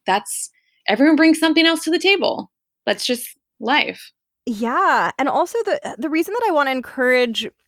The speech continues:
Speaker 2: as many women as possible to try to separate themselves from the line of thought that's evaluating the quality of their questions and the quality of their ideas is because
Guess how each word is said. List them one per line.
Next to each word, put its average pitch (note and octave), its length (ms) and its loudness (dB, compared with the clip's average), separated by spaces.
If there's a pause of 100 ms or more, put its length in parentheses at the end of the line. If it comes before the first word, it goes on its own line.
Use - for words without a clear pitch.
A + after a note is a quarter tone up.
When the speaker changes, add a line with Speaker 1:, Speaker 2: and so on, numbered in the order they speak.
(180)
Speaker 2:
as G#3+ 240 -4
many A#3+ 260 0
women A#3+ 220 0
as G#3 120 -4
possible G#3 560 -2
to G#3+ 180 -10
try F#3+ 460 0
to G#3+ 280 -8
separate G#3+ 540 -4
themselves A#3+ 640 -2
from G3 200 -2
the F#3+ 60 -2
line F#3+ 260 0
of F#3+ 80 -6
thought F3+ 300 -2
that's G3+ 160 -8
evaluating F#3 840 0
the F3+ 80 -6
quality F3 500 0
of F3 120 -4
their E3 120 0
questions F3+ 560 -4
and E3+ 100 -6
the E3 60 -8
quality E3+ 380 0
of E3 100 -6
their D#3+ 140 0
ideas E3+ 420 0
is F3 120 -8
because F#3+ 420 -4